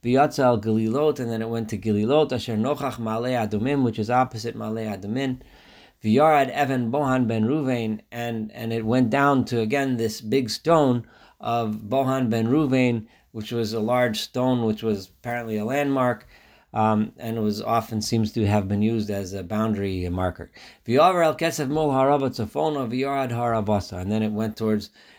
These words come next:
the opposite, the, um, Arava in the north, uh, and then it went down towards the Arava. V'yavar hagvul el Kesef beit Chagla tzafona,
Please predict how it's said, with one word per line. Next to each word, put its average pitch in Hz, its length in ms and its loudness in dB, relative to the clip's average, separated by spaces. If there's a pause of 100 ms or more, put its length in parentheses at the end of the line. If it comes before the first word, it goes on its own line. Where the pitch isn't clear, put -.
(120)
the 104 360 0
opposite, 110 580 -4
the, 95 240 -10
um, 90 420 -12
Arava 101 540 4
in 107 80 0
the 95 80 -2
north, 127 380 -2 (500)
uh, 98 280 -10
and 101 100 -6
then 113 120 0
it 110 80 -2
went 104 180 0
down 104 340 0
towards 101 560 -4 (160)
the 101 120 -12
Arava. 98 500 -2
V'yavar 131 460 4
hagvul 143 320 2
el 131 60 -2
Kesef 139 380 -4
beit 127 200 -2
Chagla 120 380 0
tzafona, 139 680 0